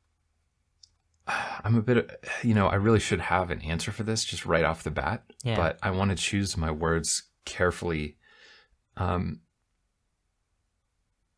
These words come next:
Speaker 1: wow, 'cause I'm almost ready to change what would be my typical answer to this,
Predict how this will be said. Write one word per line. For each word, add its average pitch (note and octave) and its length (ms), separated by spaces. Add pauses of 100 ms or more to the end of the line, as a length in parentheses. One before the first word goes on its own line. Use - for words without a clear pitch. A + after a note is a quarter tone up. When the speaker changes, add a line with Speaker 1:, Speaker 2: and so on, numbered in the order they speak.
(1700)
Speaker 1:
wow, E2 260
'cause G2 180
I'm G#2 100
almost A#2+ 420
ready G2+ 320
to F2 80
change F#2+ 640
what F#2 280
would G2 180
be F#2 140
my F2+ 160
typical F#2 360
answer F#2 300
to D#2 80
this, - 360